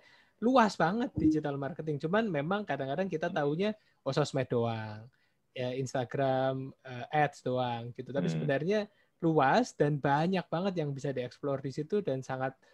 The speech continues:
Speaker 1: sangat bermanfaat karena sekarang orang-orang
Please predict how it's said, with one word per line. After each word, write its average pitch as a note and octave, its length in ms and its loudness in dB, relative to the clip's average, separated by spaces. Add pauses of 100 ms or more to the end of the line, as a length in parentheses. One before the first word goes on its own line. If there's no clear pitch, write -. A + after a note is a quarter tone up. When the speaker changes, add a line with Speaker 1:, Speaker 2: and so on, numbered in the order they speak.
(240)
Speaker 1:
sangat D3+ 480 -4
bermanfaat D#3 720 2
karena A#3 320 0
sekarang C#4 400 0
orang-orang B3 560 -2